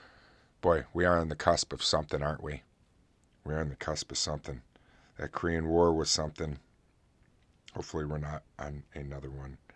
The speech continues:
King of Pop, two thousand and nine. King of Pop Michael Jackson dies at the age of fifty. Wow. Let's hear a little bit of Michael Jackson. We'll play Michael Jackson, Billie Jean,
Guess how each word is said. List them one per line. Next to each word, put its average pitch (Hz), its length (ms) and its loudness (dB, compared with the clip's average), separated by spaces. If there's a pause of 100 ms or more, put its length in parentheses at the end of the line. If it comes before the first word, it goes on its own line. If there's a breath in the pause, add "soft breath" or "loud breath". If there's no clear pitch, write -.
(1400 soft breath)
King 90 280 2
of 85 140 0
Pop, 95 380 6
two - 160 -4
thousand 95 420 6
and 92 100 4
nine. 95 240 8
King 101 200 -2
of 104 120 2
Pop 98 200 10
Michael 98 280 2
Jackson 85 400 2
dies 80 280 6
at 76 120 -6
the - 120 -8
age 85 200 2
of - 100 -4
fifty. 78 600 -4 (1300)
Wow. 73 260 -10 (100)
Let's 117 160 4
hear 151 120 6
a 123 40 10
little 90 160 10
bit 80 120 6
of 78 60 2
Michael 78 260 2
Jackson. 76 540 0 (500 soft breath)
We'll 101 100 2
play 127 180 8
Michael 107 280 8
Jackson, 90 400 6
Billie 87 280 6
Jean, 85 380 2